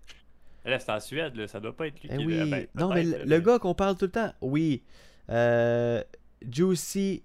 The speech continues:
Speaker 2: Ju-, euh, Jussi, Jussi Meresma. Eh oui, Joe,
Speaker 1: Ah,
Speaker 2: c'est
Speaker 1: ok,
Speaker 2: qui ?
Speaker 1: oui, oui, oui, là, ça me dit de quoi.
Speaker 2: Hein ?
Speaker 1: Ben oui, là, ça, maintenant que tu dis son nom, ça me dit de quoi, mais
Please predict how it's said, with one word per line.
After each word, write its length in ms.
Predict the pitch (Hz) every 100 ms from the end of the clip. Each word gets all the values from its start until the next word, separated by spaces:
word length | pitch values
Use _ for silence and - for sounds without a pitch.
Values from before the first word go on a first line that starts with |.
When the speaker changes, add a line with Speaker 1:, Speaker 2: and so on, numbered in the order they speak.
| -
Speaker 2:
Ju-, 160 | 123 156
euh, 140 | - 127
Jussi, 520 | 120 165 185 - 214 - -
Jussi 500 | 156 220 - 233 240 -
Meresma. 640 | 143 151 170 - 131 110 - -
Eh 80 | 117
oui, 300 | 139 156 110 _ - - -
Joe, 220 | 123 120 - -
Speaker 1:
Ah, 200 | 117 110
Speaker 2:
c'est 40 |
Speaker 1:
ok, 40 | 104
Speaker 2:
qui ? 100 | 151
Speaker 1:
oui, 160 | 117
oui, 120 | 95 104 98
oui, 60 |
là, 60 | 98
ça 180 | - 95
me 40 |
dit 60 | -
de 40 | -
quoi. 120 | 101
Speaker 2:
Hein ? 220 | 104 117
Speaker 1:
Ben 60 | 95
oui, 60 | 92
là, 60 | 101
ça, 140 | 104 95 -
maintenant 200 | 104 117
que 100 | 120
tu 80 | -
dis 100 | 110
son 180 | 107 101
nom, 120 | 117
ça 140 | 107 95
me 60 |
dit 80 | 147
de 60 | -
quoi, 180 | 123 107
mais 160 | 87